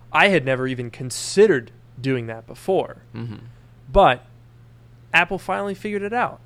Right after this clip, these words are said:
Speaker 1: They figured out how to make a high-end Apple Watch without it being stupid. 'Cause, look, we talked about this before, but Apple,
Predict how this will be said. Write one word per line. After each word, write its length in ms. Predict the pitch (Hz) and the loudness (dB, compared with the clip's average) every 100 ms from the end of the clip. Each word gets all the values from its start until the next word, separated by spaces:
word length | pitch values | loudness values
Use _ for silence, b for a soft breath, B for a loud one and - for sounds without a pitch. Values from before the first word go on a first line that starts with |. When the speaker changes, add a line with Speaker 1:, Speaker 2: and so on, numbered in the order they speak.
| - - | -14 -10
Speaker 1:
They 120 | 156 | -8
figured 340 | - 196 196 | -4 -2 0
out 140 | 190 180 | -2 -4
how 140 | 165 | -6
to 80 | 143 | -6
make 200 | 139 139 | -10 -10
a 60 | 123 | -10
high-end 380 | 135 131 123 117 | -8 -8 -8 -8
Apple 260 | 113 120 | -10 -10
Watch 220 | 110 113 | -10 -10
without 240 | 127 120 117 | -12 -10 -10
it 80 | 117 | -10
being 200 | 120 120 | -14 -12
stupid. 800 | - - - 151 156 135 113 - - - - b b b | -12 -14 -6 -6 -4 -8 -8 -12 -20 -20 -20 b b b
'Cause, 260 | - 165 143 - | -4 -4 -6 -4
look, 280 | 175 165 - | 0 2 0
we 100 | 156 | -6
talked 320 | - 202 220 | -2 -2 -2
about 300 | 175 160 160 | -4 -4 -4
this 120 | 170 - | -8 -10
before, 540 | 131 - 185 - - b b b b - | -14 -8 -6 -6 -14 b b b b -10
but 160 | 160 - | -6 -2
Apple, 500 | 180 202 226 220 | -2 -2 -4 -4